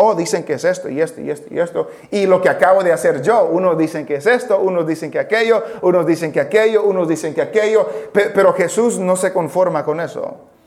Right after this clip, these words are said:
Porque a Jesús no le interesaba tanto lo que la gente decía acerca de él. Jesús estaba interesado en lo que ellos decían acerca de él. Y se dirige a ellos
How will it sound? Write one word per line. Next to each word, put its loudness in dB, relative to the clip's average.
Porque 4
a 4
Jesús 0
no 2
le 2
interesaba 4
tanto 0
lo 2
que 4
la 2
gente 0
decía 0
acerca -4
de 2
él. -6
Jesús -2
estaba 0
interesado -2
en 0
lo -2
que -4
ellos -2
decían -10
acerca -10
de 0
él. -10
Y 2
se 2
dirige 2
a 4
ellos -2